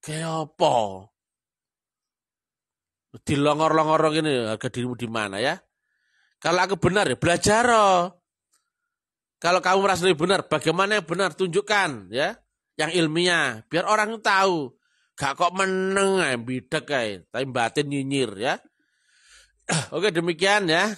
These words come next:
Kurang lebihnya saya mohon maaf sebesar-besarnya. Ini semua hanya untuk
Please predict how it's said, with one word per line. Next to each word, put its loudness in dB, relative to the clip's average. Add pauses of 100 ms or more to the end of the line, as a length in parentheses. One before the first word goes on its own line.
Kurang -2
lebihnya 0
saya 0
mohon 0
maaf 0
sebesar-besarnya. -2 (400)
Ini -4
semua -2
hanya -2
untuk -2